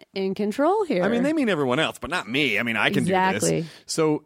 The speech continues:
Speaker 2: it, it, for you, is it that you don't want video of your shows getting out into the world, or is it just like,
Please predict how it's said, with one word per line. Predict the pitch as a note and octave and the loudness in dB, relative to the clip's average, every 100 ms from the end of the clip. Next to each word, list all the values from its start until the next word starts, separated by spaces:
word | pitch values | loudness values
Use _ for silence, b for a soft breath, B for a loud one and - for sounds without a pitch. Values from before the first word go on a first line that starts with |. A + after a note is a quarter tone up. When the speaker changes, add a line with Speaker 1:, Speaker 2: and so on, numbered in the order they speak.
| - | -2
Speaker 2:
it, | D#3 - | -2 0
it, | D3+ - | -4 -2
for | D#3+ | 0
you, | D3+ F3 G3+ | 2 4 4
is | F#3 C#3 | 4 2
it | C3 | 0
that | A#2+ | -2
you | A#2+ D3 | 0 0
don't | C#3+ A2+ | 2 2
want | A#2 A#2 A2+ | 2 2 0
video | G#2 B2 B2 | 0 2 2
of | A2 G#2+ | 2 0
your | G#2 | -2
shows | - A#2 B2 A#2+ | 0 2 2 -2
getting | G#2 A#2+ A#2+ | 0 2 2
out | A#2+ A#2+ | 2 2
into | A#2+ C3 | 0 0
the | B2 | 2
world, | A#2+ B2+ B2+ A#2 | 2 2 2 2
or | G#2+ | 2
is | G#2+ | 2
it | G2+ | -2
just | - G#2 - G#2+ | 0 0 0 2
like, | G2+ G2 | 2 0